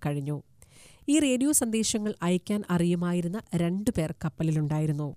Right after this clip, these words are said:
അവർ എസ് ഒ എസ് സന്ദേശങ്ങൾ മറ്റു കപ്പലുകളിലേക്ക് അയക്കുകയും രക്ഷാപ്രവർത്തനത്തിനായി എത്തിയ മറ്റു കപ്പലുകൾ പലരെയും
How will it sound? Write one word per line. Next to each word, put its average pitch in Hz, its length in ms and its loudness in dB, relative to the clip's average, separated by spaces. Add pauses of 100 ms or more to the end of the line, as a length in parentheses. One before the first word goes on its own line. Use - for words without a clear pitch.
(120)
അവർ 190 300 2
എസ് 190 240 4
ഒ 202 80 4
എസ് 214 140 6
സന്ദേശങ്ങൾ 185 640 2
മറ്റു 170 380 -2
കപ്പലുകളിലേക്ക് 185 760 0
അയക്കുകയും 165 600 0 (140)
രക്ഷാപ്രവർത്തനത്തിനായി 190 1200 0
എത്തിയ 175 420 0
മറ്റു 170 300 -2 (100)
കപ്പലുകൾ 180 540 0 (100)
പലരെയും 190 500 0